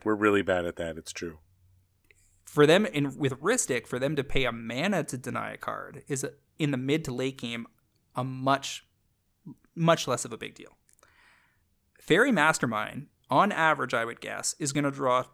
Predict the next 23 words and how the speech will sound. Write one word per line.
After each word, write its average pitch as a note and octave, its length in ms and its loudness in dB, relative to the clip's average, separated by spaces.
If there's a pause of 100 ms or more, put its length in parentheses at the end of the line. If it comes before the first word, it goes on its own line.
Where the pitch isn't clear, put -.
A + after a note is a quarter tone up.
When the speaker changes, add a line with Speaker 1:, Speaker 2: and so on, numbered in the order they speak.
Speaker 2:
two F#3 400 -4
to D3+ 140 -4
three D3+ 360 -8
cards B2+ 400 0
per B2 140 -6
turn A2+ 280 -4
cycle. - 340 -12 (1000)
Not D3+ 240 6
only G#3+ 180 -2
because D3 300 -4
everybody's C3 440 -2
drawing A2 280 -4
cards F#3+ 280 4
all A#2+ 120 0
the - 80 -14
time, A2 380 -8 (520)
but C3+ 140 -4
because D3 320 0
you D#3+ 160 -4
can D#3+ 180 -4
force - 480 -8
the - 80 -6
matter. G#2+ 400 -10